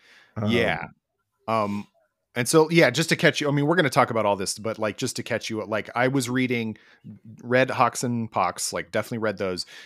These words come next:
Speaker 1: started reading the, you know, the, the spin-off books as they would come out, but then eventually that gets kind of overwhelming, you know, like,
Speaker 2: Yeah.
Speaker 1: um, uh, and other
Speaker 2: There was
Speaker 1: stuff
Speaker 2: a
Speaker 1: had
Speaker 2: lot.
Speaker 1: happened.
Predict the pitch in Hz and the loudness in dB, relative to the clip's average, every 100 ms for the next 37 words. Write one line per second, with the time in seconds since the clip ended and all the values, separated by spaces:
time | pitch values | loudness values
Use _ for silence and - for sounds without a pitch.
0 | - - - 135 147 147 123 127 120 113 | -8 -4 6 6 8 4 2 2 0 -2
1 | 101 107 120 120 104 117 110 - 110 98 | -6 -10 -20 -20 -8 -4 -4 -4 -6 -6
2 | 92 92 92 - 95 - - - 123 98 | -2 -4 -4 -10 -8 -6 -8 -4 -2 -2
3 | - 104 - 95 98 92 - 104 98 90 | -2 -6 -6 -10 -8 -8 -8 -8 -6 -6
4 | - - - 151 170 190 220 180 135 123 | -8 -18 0 2 4 4 4 2 4 2
5 | 127 113 135 98 101 90 85 87 71 - | 2 -2 -2 -2 -4 -8 -10 -10 -12 -20
6 | _ _ 123 117 110 113 101 107 98 104 | _ _ -6 -4 -4 -4 -4 -4 -4 -4
7 | 98 92 90 - _ _ _ - 101 95 | -4 -4 -8 -12 _ _ _ -6 -2 0
8 | 92 - 107 85 104 131 165 98 92 101 | -2 -4 -8 -4 2 2 4 0 2 2
9 | 101 85 82 | 2 0 -8